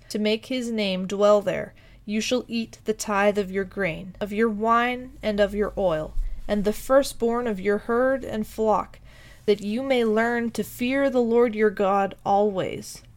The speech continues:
And if the way is too long for you, so that you are not able to carry the tithe,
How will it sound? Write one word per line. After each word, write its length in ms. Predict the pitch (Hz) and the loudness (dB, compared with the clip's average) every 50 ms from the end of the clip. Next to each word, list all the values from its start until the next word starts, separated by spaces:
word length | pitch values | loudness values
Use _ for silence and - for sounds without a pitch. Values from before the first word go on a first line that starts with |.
| - _ _ - - _ - - - - - - | -20 _ _ -20 -20 _ -20 -20 -20 -20 -8 0
And 180 | - 214 208 220 | 0 2 2 2
if 160 | 285 294 - | 0 0 -2
the 140 | 349 330 320 | -4 -2 2
way 260 | 311 330 311 302 285 | 4 4 4 6 4
is 160 | 285 269 - | 2 2 0
too 300 | - - - 277 294 294 | -6 -2 0 0 2 2
long 320 | 277 240 220 226 240 262 | 4 4 2 2 2 -2
for 160 | 240 - - 190 | -8 -6 -6 -4
you, 340 | 185 165 - - 214 214 - - - - - | -4 -4 -4 -6 -8 -10 -12 -18 -20 -20 -16
so 180 | - - - 220 | -14 -10 -6 -4
that 160 | 226 220 - | -4 -4 -2
you 200 | 220 226 247 269 | -2 -2 0 2
are 140 | 262 233 208 | 2 2 2
not 360 | 196 196 202 208 220 233 - - | 0 0 0 0 0 -2 -4 -6
able 300 | - 226 226 208 214 220 | -2 -2 -2 0 -2 -4
to 120 | 214 - 214 | -4 -6 -8
carry 380 | - - - 240 262 269 247 | -6 -4 -2 0 4 4 2
the 100 | 214 226 | 2 0
tithe, 460 | 220 - - 156 156 175 - 185 190 | -4 -6 -6 -4 -4 -2 -4 -6 -6